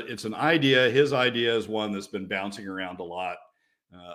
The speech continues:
others have expressed it as well, and that is to means test or needs test,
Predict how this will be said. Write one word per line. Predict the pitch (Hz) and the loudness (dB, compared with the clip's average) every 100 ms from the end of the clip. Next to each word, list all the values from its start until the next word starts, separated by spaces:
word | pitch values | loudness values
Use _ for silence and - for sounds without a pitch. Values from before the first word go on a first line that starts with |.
| - | -6
others | 107 101 95 - | -2 -2 -4 -6
have | 90 | -10
expressed | 87 - 101 95 - | -10 -10 -6 -6 -6
it | 92 | -8
as | 87 | -6
well, | 98 95 92 80 | -2 0 0 -2
and | 95 98 | -8 -2
that | 107 110 | -2 -2
is | 107 104 101 | 0 2 0
to | - 95 | -4 -8
means | 92 127 165 165 143 | 0 4 4 2 -2
test | - 107 87 - 85 | -2 -2 -2 -6 -10
or | 87 98 | -6 -6
needs | 90 98 123 123 113 - _ - | -4 -2 0 0 -4 -10 _ -20
test, | - 82 85 - - | -12 -10 -8 -10 -12